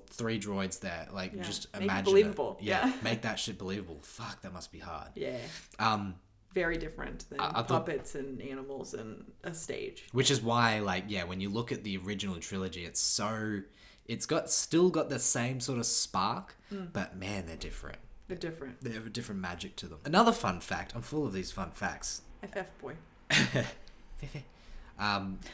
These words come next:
Speaker 1: <laughs> so there was a scene that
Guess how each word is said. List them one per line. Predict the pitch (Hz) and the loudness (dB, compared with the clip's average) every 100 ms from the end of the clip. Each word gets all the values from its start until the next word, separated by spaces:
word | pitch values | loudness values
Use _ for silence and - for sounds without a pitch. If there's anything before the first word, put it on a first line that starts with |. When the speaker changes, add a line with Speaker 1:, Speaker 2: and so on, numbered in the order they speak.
| - - - - | -16 -20 -18 -2
Speaker 1:
<laughs> | 143 135 | 6 8
so | - 131 - - - - 131 | 8 4 -2 -10 0 4 6
there | 131 | 6
was | 139 131 | 6 6
a | |
scene | 123 156 170 175 160 - - - - - - - - 110 | 4 6 4 2 -2 -6 -14 -18 -18 -16 -12 -12 -10 2
that | 110 104 | 2 2